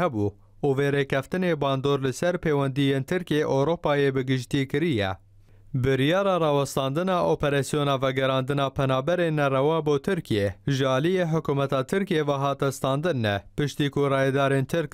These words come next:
dîtin ku ew nikarin tiqa zencê ji vê rêkeftinê werbigirin, ji ber ku helwestên welatên Ewropî ne li gorî razîbûna Tirkiye bûn. Û taniha ti pêşveçûn derbarê danûstandinên rakirina destûra vîza li ser Tirkan ne,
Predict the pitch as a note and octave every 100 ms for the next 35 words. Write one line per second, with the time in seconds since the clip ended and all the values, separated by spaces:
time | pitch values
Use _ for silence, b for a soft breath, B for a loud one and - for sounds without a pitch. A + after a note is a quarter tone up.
0 | D3 F#3+ F#3+ D3+ D3 C#3+ C3 C#3+ F3 D#3+
1 | D3+ D3 C#3 D3 C#3 C3 D3 F3 E3 D3
2 | C3 C3+ C3+ C3+ C#3 C3 F3+ E3+ D3+ C#3+
3 | C#3 E3+ B2+ G#2+ G2+ G2+ b b b B2+
4 | B2+ C3 D#3 F#3 F3 D#3 C#3 C3+ E3+ F3+
5 | F3 D#3+ D3+ C#3 C#3 C#3 C3 B2+ C3 F3+
6 | F3+ D#3 C#3 C3+ D#3 E3 D#3 C#3+ C#3 B2+
7 | C3 C#3 C3+ C3+ F3+ D3+ A#2 G#2+ G#2 G2
8 | - - - D3+ C3+ D3 D3 C#3+ D#3 F3+
9 | F3+ D#3 C#3+ B2+ C3+ - G3 F#3 D#3 C#3+
10 | C#3+ C#3+ C3+ C3+ C3 B2+ C#3+ C3 D#3 F3+
11 | F3 D3+ C3+ C3 C#3 E3+ E3+ C#3+ C#3 -
12 | C#3 C3 B2+ E3+ D#3+ D#3+ D3 C3+ C#3+ A#2+
13 | C#3 C3+ F3+ B2+ G2+ G2